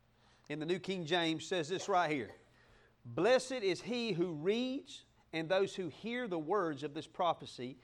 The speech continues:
and keep those things which are written in, for the time is near." This is the only book of the Bible. Now, you're gonna be blessed if you read all of it, but this is one of, uh, the book that Jesus specifically said, "Blessed are you for reading this book."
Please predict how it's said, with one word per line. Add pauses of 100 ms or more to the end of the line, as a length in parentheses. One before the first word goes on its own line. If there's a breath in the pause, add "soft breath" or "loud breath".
(340 loud breath)
and
keep
those
things
which
are
written
in, (200 loud breath)
for
the
time
is
near." (320 soft breath)
This
is
the
only
book (140)
of
the
Bible.
Now,
you're
gonna
be
blessed
if
you
read
all
of
it,
but
this
is
one
of, (300 loud breath)
uh,
the
book
that
Jesus
specifically
said,
"Blessed
are
you (160)
for
reading
this
book."